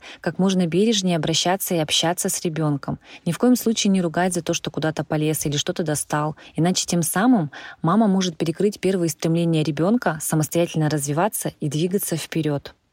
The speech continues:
Затем с семи до четырнадцати лет мы переходим в энергию знака Тельца. И это время для развития и раскрытия всевозможных талантов,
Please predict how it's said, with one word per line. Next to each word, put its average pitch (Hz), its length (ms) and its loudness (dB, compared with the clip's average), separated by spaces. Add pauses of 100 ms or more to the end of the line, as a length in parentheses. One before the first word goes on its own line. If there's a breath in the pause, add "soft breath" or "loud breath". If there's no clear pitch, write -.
(120)
Затем 220 580 0
с - 80 -10
семи 208 300 2
до 185 120 2
четырнадцати 175 680 -2
лет 202 240 2
мы 180 140 0
переходим 208 560 0
в 165 40 -2
энергию 180 440 0
знака 175 320 -4
Тельца. 160 580 -4 (380 soft breath)
И 180 200 -2
это 190 280 0
время 196 340 2
для 170 140 -2
развития 170 500 -2
и - 20 0
раскрытия 180 520 -2
всевозможных 165 880 -2
талантов, 156 600 -2